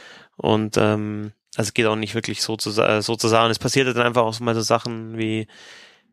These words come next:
ja, dass halt irgendwie zwei Spieler halt mal in der neutralen Zone warten, dass sie halt irgendwie so einen Pass rausbekommen, um halt vielleicht einen Konter zu fahren, weil sie halt ein Tor schießen wollen.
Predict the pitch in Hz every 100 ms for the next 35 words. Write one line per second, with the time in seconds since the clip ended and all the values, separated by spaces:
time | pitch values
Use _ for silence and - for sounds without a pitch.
0 | - 98 107 117 110 110 113 110 113 113
1 | - - - 110 113 - 120 117 113 110
2 | 110 113 110 110 - 107 110 - 113 107
3 | 104 - 107 - 107 104 107 104 104 104
4 | - 107 104 104 - 107 104 104 104 110
5 | 107 107 110 110 - 107 - 104 104 104
6 | 104 101 - - - - _ - - 110
7 | 104 98 104 104 101